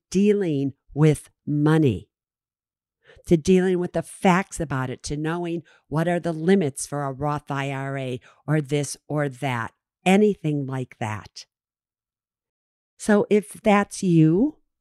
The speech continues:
write down what attracts you to money. Because the answer to that question,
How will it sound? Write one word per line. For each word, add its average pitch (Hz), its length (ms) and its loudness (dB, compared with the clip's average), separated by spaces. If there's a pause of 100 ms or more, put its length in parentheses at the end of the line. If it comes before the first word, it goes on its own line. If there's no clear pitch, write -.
(500)
write 233 360 2 (100)
down 160 520 -4 (280)
what 156 400 -2 (380)
attracts - 880 -2
you 98 340 -6 (540)
to 131 480 4 (260)
money. 120 560 -4 (1300)
Because 214 540 0
the - 340 -4
answer 254 720 0 (240)
to 208 340 4
that 175 400 -2
question, 127 840 -4